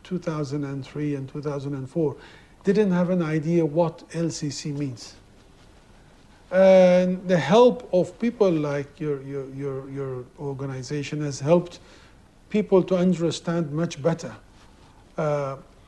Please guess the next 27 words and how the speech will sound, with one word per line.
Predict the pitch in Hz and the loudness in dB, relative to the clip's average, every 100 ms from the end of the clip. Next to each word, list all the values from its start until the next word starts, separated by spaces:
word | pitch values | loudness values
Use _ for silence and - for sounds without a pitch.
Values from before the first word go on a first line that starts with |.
| - _ - | -20 _ -12
what | 165 185 180 | 2 4 4
is | 170 - - - | 0 -4 -18 -6
all | - 190 185 | 4 8 8
this | 160 139 | 4 -2
business | 151 151 151 143 | -4 -4 -4 -6
model | 165 151 143 | -4 -2 -4
about. | 131 135 240 185 160 - - - - - | -4 2 2 2 -2 -8 -20 -20 -20 -12
And, | 165 180 180 | -4 -2 0
and, | 185 180 180 | 0 -2 -4
and | 190 190 190 | -8 -6 -4
not | 214 214 | -2 -2
only | 214 196 196 | 0 0 -2
that | 165 180 165 165 | -4 -4 -6 -6
we've | 160 185 220 156 | -2 0 0 0
benefited, | 170 147 - 135 143 143 - - - - | 0 0 -2 -6 -6 -6 -16 -20 -14 2
we've | 190 254 180 | 4 4 2
grown, | 143 175 165 143 | 2 4 4 2
but | 143 180 | -2 -4
the | 208 | -2
entire | 185 170 - - 220 220 202 | -2 -2 -4 -6 -2 0 0
aviation | 175 156 156 165 160 147 | 0 0 0 0 -2 -6
industry | 143 135 156 - 147 | -6 -6 -6 -8 -8
has | 123 127 123 | -6 -8 -10
grown | 123 131 120 | -8 -6 -6
in | 123 | -10
the | 123 | -12
country | - 156 147 135 | -8 -6 -6 -8